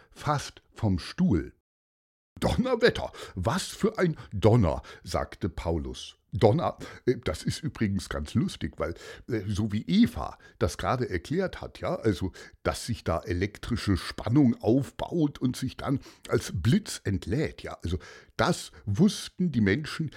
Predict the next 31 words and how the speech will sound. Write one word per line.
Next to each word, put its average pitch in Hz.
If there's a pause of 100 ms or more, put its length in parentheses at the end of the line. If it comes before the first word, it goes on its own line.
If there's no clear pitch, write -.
ja 92
nicht 123
schon 82
immer. 190 (240)
Früher - (180)
habe 156
ich -
mal 123
gelesen, 156 (200)
da 123 (160)
dachten 151
die 131
Menschen 107
wirklich, 113 (340)
die 95 (320)
Götter 160 (160)
wären 95
sauer 95 (200)
und 127
wütend 147 (120)
und 123
sie 104
würden 101
deshalb 117 (180)
im 117
Himmel 147 (140)
herumdonnern 147 (180)
und - (180)
Blitze 120 (180)
auf -
die 180